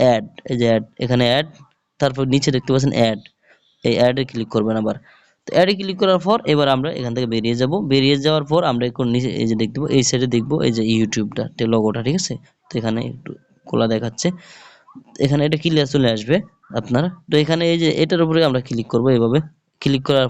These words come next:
পর কিন্তু আমরা এটা দিয়ে YouTube ব্যবহার করতে পারবো, যদি ওইভাবে ওটা দিয়ে না চলে, ঠিক আছে? তো ওটা অবশ্যই চলবে। দেখুন আমি এখানে যে শুধু ক্লিয়ার ডেটা করে দিলাম, তো এখানে আপনি অ্যালাউ করে দিবেন। অ্যালাউ করার পর এই যে YouTube চলে আসছে। যদি এভাবে না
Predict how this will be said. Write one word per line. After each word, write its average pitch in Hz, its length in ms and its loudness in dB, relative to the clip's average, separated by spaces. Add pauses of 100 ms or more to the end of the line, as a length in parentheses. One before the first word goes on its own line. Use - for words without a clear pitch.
পর 135 200 4
কিন্তু 143 220 -4
আমরা 110 180 -4
এটা 110 160 -6
দিয়ে 139 120 0 (220)
YouTube 123 300 -2
ব্যবহার 110 300 4
করতে 110 260 -4
পারবো, 110 160 2 (120)
যদি 135 160 4 (120)
ওইভাবে 127 300 2 (400)
ওটা 165 200 2
দিয়ে 139 100 2 (100)
না 123 60 0 (120)
চলে, 113 200 -8
ঠিক 160 100 -4
আছে? 214 200 -4 (360)
তো 170 40 2 (120)
ওটা 190 180 2 (180)
অবশ্যই 165 340 -2
চলবে। 170 220 2 (260)
দেখুন 139 180 -2
আমি 143 200 0 (120)
এখানে 190 220 -4 (360)
যে 135 100 4 (340)
শুধু 135 260 -4
ক্লিয়ার 156 340 2
ডেটা 143 260 0
করে 139 200 -4
দিলাম, 143 160 -4 (400)
তো - 120 -20
এখানে 139 240 0
আপনি 143 220 -2
অ্যালাউ 113 280 0
করে 110 180 -4
দিবেন। 123 180 -4 (240)
অ্যালাউ 117 320 0
করার 120 280 0
পর 127 160 4 (460)
এই 110 180 0
যে 107 60 -6 (440)
YouTube 117 300 2
চলে 135 200 4
আসছে। 127 240 -6
যদি 175 140 0 (100)
এভাবে 143 280 2
না 143 160 2